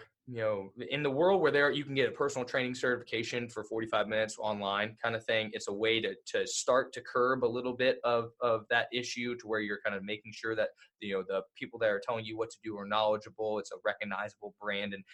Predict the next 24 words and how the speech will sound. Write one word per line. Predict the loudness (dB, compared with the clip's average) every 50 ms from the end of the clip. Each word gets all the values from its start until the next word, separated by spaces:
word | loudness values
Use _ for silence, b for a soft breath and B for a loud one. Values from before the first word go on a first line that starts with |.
| B B B
their, | 4 4 4 4 2 -2
their | -2 -2
certification | -2 0 -2 -2 -2 -4 -8 -8 -8 -8 -10 -14
course | -12 -10 -10 -10 -10 -10
isn't | -12 -14 -12 -10 -10
exactly | -10 -6 -4 -2 -2 -2 -4 -8 -16 -14 -12
easy. | -12 -12 -10 -8 -10 -10 -10 _ -2 0
Um, | 0 0 0 -4 -8 -14 b b b b
you | -2
know, | -2 -2
it | -2 -4 -6
is | -8 -10 -8 -6
something | -4 -4 -4 -4 -6 -6
where | -6 -8
you | -8 -10 -14 -10
do | -6 -2
actually | -2 -2 -2 -2 -4 -8 -6 -4
have | -4 -4 -6 -6
to | -10 -6
study | -4 -2 -2 -2 -4 -6
and | -8
prepare | -10 -10 -4 0 0 0 0
and | -2 -6
go | -14